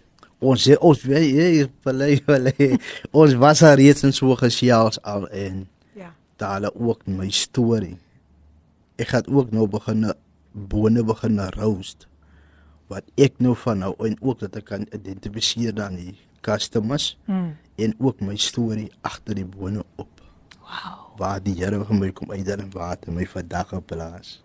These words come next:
Speaker 2: Wow.
Speaker 1: So, soos ek weer sê, my aankoms by verjaardag koffieshop is nie net enige inkom, jy kom vir werkie.
Speaker 2: Mm-mm.
Speaker 1: Maar ek kom ook hier om te kan bedien. En dan sal jy saam met hulle ook te doen.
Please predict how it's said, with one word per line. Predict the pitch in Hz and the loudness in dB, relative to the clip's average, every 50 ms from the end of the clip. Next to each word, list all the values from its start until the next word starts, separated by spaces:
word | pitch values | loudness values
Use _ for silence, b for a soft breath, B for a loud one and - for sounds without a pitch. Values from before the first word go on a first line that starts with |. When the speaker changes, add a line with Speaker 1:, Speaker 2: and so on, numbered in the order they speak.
| _ - | _ -8
Speaker 2:
Wow. | 185 190 196 196 190 185 175 175 170 165 165 - _ - | -6 -4 -4 -4 -6 -6 -8 -8 -10 -12 -16 -20 _ -18
Speaker 1:
So, | - - - 127 123 127 131 131 131 131 127 127 123 | -16 -6 -2 0 2 4 4 4 2 2 0 -2 -4
soos | - - 123 120 | -4 -4 -2 -2
ek | 123 113 95 | -2 -2 -2
weer | 110 120 131 139 131 | 0 2 2 2 2
sê, | - - 123 | 0 -4 -4
my | 120 123 - - | -4 -4 -6 -6
aankoms | 127 135 135 127 120 - 120 117 107 | -4 -2 -2 -2 -2 -4 -4 -4 -4
by | 110 110 110 | -4 -6 -4
verjaardag | 107 120 113 110 104 104 104 117 117 - | -4 -4 -4 -4 -4 -6 -6 -8 -8 -8
koffieshop | - 120 104 - 110 107 - - 104 - - | -10 -12 -10 -8 -8 -8 -10 -12 -14 -16 -14
is | 113 - - - | -12 -10 -6 -4
nie | 127 | -4
net | 123 120 113 - _ b b b b b b b | -2 -4 -4 -6 _ b b b b b b b
enige | 123 131 127 123 113 - - - | 0 0 2 0 -2 -4 -6 -2
inkom, | 127 123 117 - - 117 107 98 | 0 0 0 0 0 -2 -2 -2
jy | 98 95 - | -2 -6 -8
kom | - - 110 107 101 | -6 -4 -2 -2 -2
vir | - - 104 95 | -2 -4 -4 -4
werkie. | 90 95 92 95 104 104 101 - - - - - _ _ | -4 -6 -6 -4 -6 -6 -8 -10 -10 -12 -12 -12 _ _
Speaker 2:
Mm-mm. | - 220 233 254 _ - 170 147 - _ _ | -6 -6 -6 -6 _ -10 -12 -12 -12 _ _
Speaker 1:
Maar | - 76 - | -14 -12 -10
ek | - - | -12 -8
kom | - - 117 101 - | -4 -4 -4 -2 0
ook | 120 123 101 - | 0 -2 -2 -2
hier | - 98 87 | -6 -6 -6
om | 98 98 | -6 -6
te | - - 92 | -8 -10 -12
kan | - - 87 85 | -10 -12 -12 -10
bedien. | - - 90 - - 113 120 113 - _ _ _ _ _ _ | -10 -12 -10 -4 0 0 2 0 0 _ _ _ _ _ _
En | - 87 | -14 -14
dan | 87 87 90 - | -12 -14 -14 -12
sal | - - 95 101 104 | -10 -8 -4 -2 -2
jy | 107 110 107 | -2 -2 -2
saam | - 101 98 92 92 | -2 -4 -4 -4 -6
met | 87 85 - | -8 -8 -8
hulle | 87 92 92 - - | -8 -8 -8 -8 -8
ook | 101 107 98 - _ | -8 -8 -8 -8 _
te | - 90 82 | -18 -18 -16
doen. | - 92 90 90 | -14 -14 -14 -16